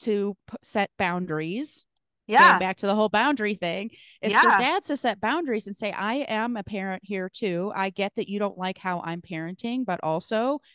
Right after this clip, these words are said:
Speaker 1: I will be the one who takes care of the situation. And I probably won't do it well." And guess what? Like, we as moms,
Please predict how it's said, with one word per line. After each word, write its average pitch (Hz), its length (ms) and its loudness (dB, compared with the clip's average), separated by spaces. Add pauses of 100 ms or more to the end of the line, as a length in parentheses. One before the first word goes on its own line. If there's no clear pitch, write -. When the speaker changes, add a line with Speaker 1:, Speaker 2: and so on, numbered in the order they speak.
(180)
Speaker 1:
I 175 200 2
will 214 280 2
be 202 180 -4
the 196 120 -4
one 190 180 -4
who 190 140 -8
takes - 420 -12
care 170 220 -6
of 170 80 -10
the 170 80 -8
situation. 220 840 -8 (380)
And 190 420 -2 (120)
I 180 140 -4
probably 190 480 -6
won't 285 200 -2
do 196 180 -4
it 143 80 -6
well." 151 280 -2
And 160 100 -10
guess 196 240 -6
what? 220 240 -2
Like, 180 180 -6 (100)
we 339 240 -4
as 247 140 -4
moms, 185 480 -6